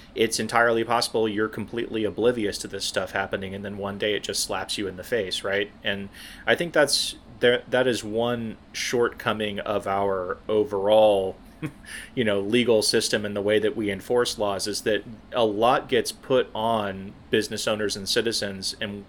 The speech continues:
they're just expected to understand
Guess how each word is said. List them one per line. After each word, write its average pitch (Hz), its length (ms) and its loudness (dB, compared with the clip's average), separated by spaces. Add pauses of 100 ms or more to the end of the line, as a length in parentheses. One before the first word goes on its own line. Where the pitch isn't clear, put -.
(180)
they're 107 160 4
just 107 240 -2
expected 101 680 -2 (560)
to 110 320 -2
understand 104 960 0